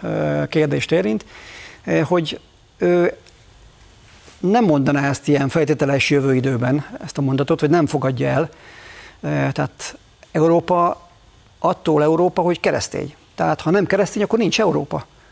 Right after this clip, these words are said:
Akkor van egy földrajzi fogalom, mondjuk az Atlanti-óceántól az Urálig, vagy ahogy tetszik, és mi köti össze az ott élő népeket, embereket, nemzeteket,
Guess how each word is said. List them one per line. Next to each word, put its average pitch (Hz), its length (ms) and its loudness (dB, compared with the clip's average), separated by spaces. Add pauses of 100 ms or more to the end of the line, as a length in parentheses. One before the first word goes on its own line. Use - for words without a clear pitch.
Akkor - 280 0
van 226 120 4
egy 147 160 0
földrajzi 143 500 2
fogalom, 220 520 2 (960)
mondjuk 143 260 0
az 151 80 2
Atlanti-óceántól 147 840 0
az 131 80 -2
Urálig, 185 600 2
vagy 165 200 0
ahogy 139 180 0
tetszik, - 520 -2 (840)
és 156 200 -2
mi 208 120 2
köti 247 200 2
össze 233 420 2
az 220 120 2
ott 214 180 0
élő 202 400 4 (720)
népeket, 160 640 0
embereket, 151 720 -2
nemzeteket, 151 760 -4